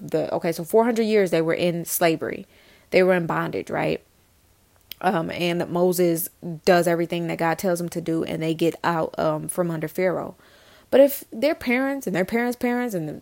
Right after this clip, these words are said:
from the four hundred years before never, and they just stopped talking about how good God was, and from the jump, and they're only hearing things from the, the priests or the Pharisees, um, or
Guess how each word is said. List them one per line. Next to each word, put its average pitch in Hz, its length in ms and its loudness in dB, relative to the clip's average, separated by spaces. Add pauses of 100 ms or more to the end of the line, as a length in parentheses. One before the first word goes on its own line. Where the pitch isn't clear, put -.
from 196 220 -2
the 175 60 -2
four 226 200 6
hundred 233 200 2
years 226 260 4
before 196 540 2
never, 180 760 0
and 175 160 0
they 180 120 4
just 175 280 -2
stopped 175 540 0 (360)
talking 208 440 4
about 196 300 4
how 185 180 4
good 180 340 2
God 214 300 2
was, 214 300 2
and 170 300 -2
from 196 220 -2
the 160 120 0
jump, 180 360 -2 (300)
and 180 180 4
they're 190 180 4
only 208 280 0
hearing 202 380 -2
things 208 320 0
from 180 200 -2
the, 170 320 2 (140)
the 156 240 -2 (100)
priests 208 480 -2
or 180 160 2
the 156 60 -2
Pharisees, 208 720 -2 (400)
um, 175 460 0
or 170 500 4